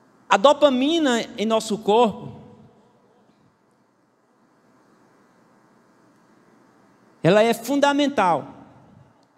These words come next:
para evitar e reverter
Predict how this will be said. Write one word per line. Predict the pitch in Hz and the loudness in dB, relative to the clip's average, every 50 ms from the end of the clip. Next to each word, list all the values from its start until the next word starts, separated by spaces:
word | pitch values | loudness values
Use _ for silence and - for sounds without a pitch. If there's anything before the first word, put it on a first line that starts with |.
| _ _ _ _ - | _ _ _ _ 0
para | 196 202 208 202 208 | 2 2 4 4 6
evitar | 214 233 269 285 285 220 - 247 294 294 285 - 226 196 180 147 - - - - | 6 6 6 6 4 2 -2 -6 -6 -6 -4 -2 -2 0 0 -2 -4 -8 -12 -10
e | 190 220 254 262 226 | -6 -4 -2 0 -2
reverter | 208 180 180 180 202 226 262 311 339 311 277 311 349 359 330 - - - 247 226 208 175 139 - | -2 -2 -2 -2 0 4 6 6 4 4 2 0 2 2 2 0 0 0 2 2 2 0 -6 -10